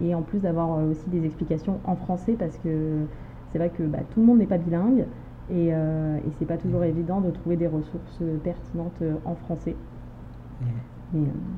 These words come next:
Speaker 1: mais c'est possible. C'est, ça prend un peu plus de temps, effectivement. Et comme tu disais, ouais, euh,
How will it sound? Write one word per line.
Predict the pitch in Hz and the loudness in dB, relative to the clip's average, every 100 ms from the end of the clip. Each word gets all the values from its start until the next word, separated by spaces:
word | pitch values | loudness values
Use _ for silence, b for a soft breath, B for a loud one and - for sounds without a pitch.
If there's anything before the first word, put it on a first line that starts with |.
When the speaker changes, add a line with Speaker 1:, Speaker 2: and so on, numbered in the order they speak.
| - - - - - - - - | -10 -14 -14 -14 -14 -14 -14 4
Speaker 1:
mais | 202 | 6
c'est | 202 240 | 6 6
possible. | 240 - - - - - - - - - | 6 4 0 -2 -10 -14 -16 -16 -12 -8
C'est, | 156 | -6
ça | 165 | -4
prend | - 190 | -2 -2
un | |
peu | 185 | 0
plus | 180 190 | 0 2
de | 175 | 2
temps, | 175 180 | 2 0
effectivement. | 180 160 - 156 156 175 175 - - 190 - - - - - - - - - - - | 0 -2 -4 -2 0 0 -4 -6 -6 -8 -12 -16 -16 -14 -14 -14 -16 -16 -14 -6 0
Et | 185 | 4
comme | 208 208 | 6 6
tu | 214 | 4
disais, | 196 214 233 | 2 4 4
ouais, | 220 180 170 | 4 4 2
euh, | 165 | 0